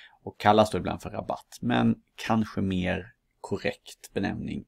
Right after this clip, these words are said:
att det är en reduktion. Eh, och ja, lite kort så har det varit så här då fram tills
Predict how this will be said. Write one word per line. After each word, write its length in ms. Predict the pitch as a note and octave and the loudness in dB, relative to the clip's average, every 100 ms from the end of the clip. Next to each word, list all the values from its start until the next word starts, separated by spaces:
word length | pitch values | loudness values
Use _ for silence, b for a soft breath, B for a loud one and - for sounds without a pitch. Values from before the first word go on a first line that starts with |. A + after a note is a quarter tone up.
| - | -16
att 140 | - | -8
det 60 | - | -4
är 160 | - | -4
en 180 | G2 F#2+ | -4 -4
reduktion. 840 | F#2+ F#2 - - - C3+ - F#2+ - _ _ _ B B B B B B B B - - | 0 0 0 -2 0 0 -2 -12 -14 _ _ _ B B B B B B B B -8 2
Eh, 380 | F#2+ G2 G2 - - _ _ _ _ - - _ _ _ _ _ _ _ _ _ _ _ _ _ | 6 8 8 4 -6 _ _ _ _ -20 -20 _ _ _ _ _ _ _ _ _ _ _ _ _
och 240 | C3+ - - - - _ | 8 8 2 -10 -14 _
ja, 260 | C#3+ A2 - - _ _ | 10 10 8 -4 _ _
lite 280 | C#3 D3 D3+ | 4 4 4
kort 380 | - F3 - - | 4 4 4 -6
så 140 | - C3+ | 2 6
har 60 | |
det 80 | B2+ | 8
varit 280 | A#2+ B2 B2 | 10 8 8
så 80 | A#2+ | 6
här 80 | G2+ | 6
då 80 | |
fram 280 | G2 A#2 G#2+ | 4 4 2
tills 520 | - G2+ F#2+ - - | 4 2 4 2 2